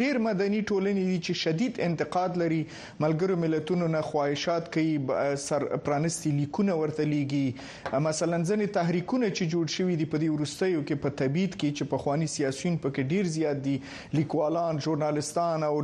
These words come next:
نور سیاسي د فعالان پکې دي. دوی ټول دا تقاضا کوي چې ولې دوی په طالبانو فشار ډیر نه راوړي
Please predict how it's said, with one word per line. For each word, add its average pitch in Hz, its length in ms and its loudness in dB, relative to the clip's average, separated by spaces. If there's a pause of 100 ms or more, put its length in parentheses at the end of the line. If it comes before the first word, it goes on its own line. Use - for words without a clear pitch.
نور 170 140 2
سیاسي 151 500 -2
د 139 560 0
فعالان 156 460 0
پکې 147 340 0
دي. 135 80 0 (400)
دوی 233 180 4 (120)
ټول 302 180 2
دا 240 40 0 (120)
تقاضا 208 340 0
کوي 185 180 0
چې 175 120 -2
ولې 190 400 0
دوی 180 240 2
په 147 340 2
طالبانو 147 520 0
فشار 165 340 0
ډیر 180 100 2
نه 214 220 0
راوړي 151 260 0